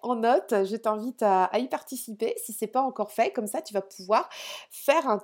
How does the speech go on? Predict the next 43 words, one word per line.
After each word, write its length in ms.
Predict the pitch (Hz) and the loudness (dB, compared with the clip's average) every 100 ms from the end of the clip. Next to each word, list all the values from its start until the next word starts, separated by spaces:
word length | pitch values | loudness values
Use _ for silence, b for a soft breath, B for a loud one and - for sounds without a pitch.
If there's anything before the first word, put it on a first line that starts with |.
| - | 0
tour 180 | - 392 | 2 4
d'horizon 560 | 285 233 220 196 262 302 | 2 0 -2 -2 -2 -2
de 80 | 233 | 0
ta 180 | 208 | 0
vie 200 | 202 247 | 0 -2
professionnelle, 960 | 370 - 254 226 - 185 196 214 220 208 | -6 -8 -8 -10 -8 -2 4 6 6 4
un 160 | 180 202 | 0 -2
état 320 | 247 226 208 | -2 -2 0
des 160 | 202 | 0
lieux, 240 | 185 202 233 | 0 2 0
faire 200 | 220 175 | 0 -4
le 120 | 175 | -6
bilan 360 | 175 214 214 - | -2 0 0 -2
et 120 | 175 | -10
un 140 | 160 - | -10 -12
plan 220 | - 277 294 | -8 -4 -2
d'action 360 | 220 - 214 B B B - | -4 -6 -12 B B B -12
pour 240 | - 240 - | -8 -8 -8
pouvoir, 460 | - 190 196 220 | -10 0 0 0
bah, 160 | 175 170 | -2 -4
retrouver 400 | 202 - 175 202 | -4 -8 -4 -4
une 220 | 180 165 | -4 -8
nouvelle 360 | 214 233 214 175 | -4 -4 -4 -8
dynamique. 560 | 262 240 170 196 - 190 | -8 -6 -8 -10 -12 -10
Euh, 100 | 170 | -10
si 120 | - | -12
t'as 120 | - 180 | -10 -8
besoin 340 | 180 170 190 | -6 -6 -6
d'avoir 300 | 220 165 170 | -6 -8 -10
un 60 | 160 | -10
petit 180 | - - | -10 -6
coup 140 | 247 | -8
de 80 | 165 | -6
boost 280 | 190 - - | -10 -8 -6
sur 220 | - - | -6 -4
ta 120 | 220 | -2
vie 120 | 240 | -4
professionnelle, 680 | - 220 - - 165 160 269 B B B - | -4 -6 -6 -6 -4 -2 -4 B B B -6
c'est 200 | - 311 | -2 0
le 40 | |
moment 240 | 262 247 | 2 2
d'en 120 | 277 285 | 0 -4
profiter. 600 | - 196 - - 185 | -6 -10 -12 -4 -4